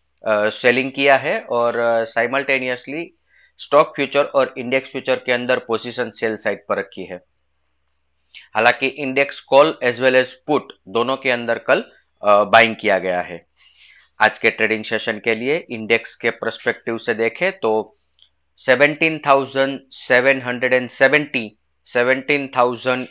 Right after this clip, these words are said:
एट हंड्रेड एंड टेन ये एक, अ, रेजिस्टेंस बन के रहेगा, अ, निफ्टी के लिए, और, अ, नीचे की तरफ सेवनटीन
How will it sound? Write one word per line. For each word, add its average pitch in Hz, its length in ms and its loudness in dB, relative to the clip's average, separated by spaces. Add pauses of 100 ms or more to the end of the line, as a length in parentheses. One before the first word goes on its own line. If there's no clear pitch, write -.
एट 127 260 -4
हंड्रेड 120 220 -2
एंड 123 280 0
टेन 123 260 4 (420)
ये 123 260 2
एक, 135 240 -4
अ, 120 200 6
रेजिस्टेंस 117 760 -2
बन 120 220 0
के 123 180 2
रहेगा, 120 320 2 (1300)
अ, 107 260 8
निफ्टी 120 320 0
के 143 120 2
लिए, 151 380 -2 (500)
और, 110 320 8
अ, 113 160 6
नीचे 127 400 0
की 165 160 -2
तरफ 170 260 0
सेवनटीन 127 640 0